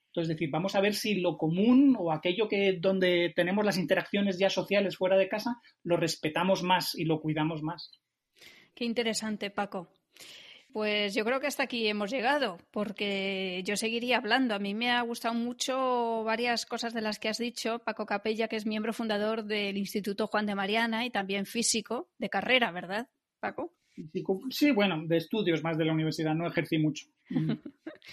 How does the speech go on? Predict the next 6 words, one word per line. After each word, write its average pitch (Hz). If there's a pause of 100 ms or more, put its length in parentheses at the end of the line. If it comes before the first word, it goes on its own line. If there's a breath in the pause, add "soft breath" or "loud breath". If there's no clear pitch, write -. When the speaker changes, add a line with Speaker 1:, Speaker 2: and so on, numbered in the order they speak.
(300 loud breath)
Speaker 2:
Dos 226
fundamentales, 226
una 226
es 233
la 226
responsabilidad 208